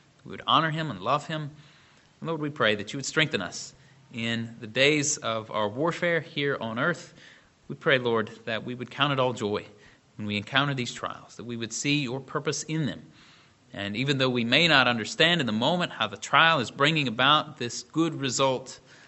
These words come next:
Lord, we ask that you would help us to trust you, even when we can't see it. And we praise you for your grace and your goodness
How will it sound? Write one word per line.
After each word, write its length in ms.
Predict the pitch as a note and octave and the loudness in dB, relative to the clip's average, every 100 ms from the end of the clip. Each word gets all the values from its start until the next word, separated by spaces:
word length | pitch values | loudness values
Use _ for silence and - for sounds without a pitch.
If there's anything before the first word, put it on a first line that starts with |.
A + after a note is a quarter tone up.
| _ _ - | _ _ -6
Lord, 160 | B2+ | -4
we 140 | B2+ B2 | -2 0
ask 420 | A2+ G#2+ - - | 2 0 -4 -14
that 140 | G#2 | -14
you 60 | - | -10
would 100 | G#2+ | -6
help 200 | B2 B2 | -6 -8
us 100 | A2+ | -12
to 80 | - | -12
trust 440 | - C3+ B2 - | -2 -2 -2 -8
you, 40 | - - _ _ _ _ _ _ - | -18 -20 _ _ _ _ _ _ -10
even 240 | B2+ B2+ | -6 -2
when 140 | B2 | -2
we 60 | A#2 | -2
can't 280 | - G#2+ - | -2 -4 -4
see 160 | - | -10
it. 140 | E2+ - _ _ _ _ _ _ - | -10 -12 _ _ _ _ _ _ -10
And 80 | |
we 60 | G2 | -10
praise 340 | G2+ B2+ B2 | 2 4 4
you 160 | B2 A#2 | 0 -4
for 320 | A2 - G#2 | -6 -4 -4
your 160 | G2+ G2 | -4 -6
grace 360 | - C3+ C3+ | 4 4 4
and 80 | A2 | -4
your 100 | G#2 | -8
goodness 480 | G#2 B2+ A2+ - - | -2 -2 -2 -4 -8